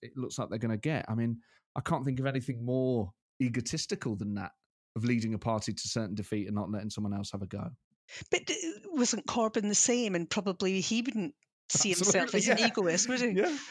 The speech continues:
Speaker 1: Yeah. I mean, they might not think of themselves as egotists, but, uh, uh, you know, uh, Corbyn, absolutely. I mean, I think Corbyn is one of the vainest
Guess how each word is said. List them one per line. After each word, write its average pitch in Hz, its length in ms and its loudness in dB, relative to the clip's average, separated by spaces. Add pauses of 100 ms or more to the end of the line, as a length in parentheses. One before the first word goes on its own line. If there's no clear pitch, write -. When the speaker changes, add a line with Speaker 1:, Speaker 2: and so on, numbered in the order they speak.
(520)
Speaker 1:
Yeah. 349 260 2 (200)
I 185 60 2
mean, 196 120 2
they 190 80 4
might 190 160 2
not 175 140 2
think 214 220 2
of 220 60 4
themselves 113 400 2
as 98 120 0
egotists, 107 520 -2
but, - 300 -4
uh, 135 80 -8 (120)
uh, 160 120 -6
you 165 180 -4
know, 117 240 0
uh, 147 80 -4 (380)
Corbyn, 143 420 4
absolutely. 147 360 0
I 220 40 2
mean, 226 160 2
I 226 80 2
think 233 240 -4
Corbyn 233 320 0
is 131 140 0
one 147 80 2
of 131 80 2
the 131 40 2
vainest 135 800 0